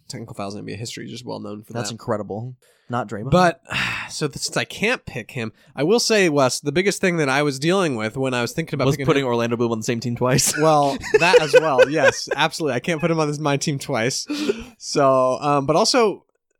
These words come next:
Speaker 1: Davy Jones, and I w-, really wanted to give his quote of "Do you fear death?"
Speaker 2: Told you, great smack talk.
Speaker 1: But, uh,
Speaker 2: I also thought about comparing him to
Speaker 1: "Do
Speaker 2: Lance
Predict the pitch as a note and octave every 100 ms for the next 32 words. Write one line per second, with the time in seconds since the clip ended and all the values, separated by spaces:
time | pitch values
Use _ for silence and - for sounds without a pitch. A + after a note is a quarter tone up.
0 | _ - D#3 D#3 B3+ D4 E3+ D3+ F#3+ C#3
1 | G2+ C3 E3 F3 - - - D3 C#3+ C#3+
2 | C#3+ D3 G3 F#3 B2+ A#2+ A#2+ A#2+ A#2+ -
3 | - C#3+ G#2 - G2 G#2 - A#2 D#3 F3
4 | - C#3 C3 - B2 - - - - _
5 | - - - _ _ _ _ _ _ _
6 | _ _ _ - F#2 - F2+ C#2 - -
7 | - - _ B2+ B2+ A#2+ - C3 A#2+ A#2
8 | A#2 A2+ G#2+ _ _ _ C3+ E3 G#3+ G#3
9 | F#3+ D#3+ C#3 C3+ C3 C3+ A#2+ A2 -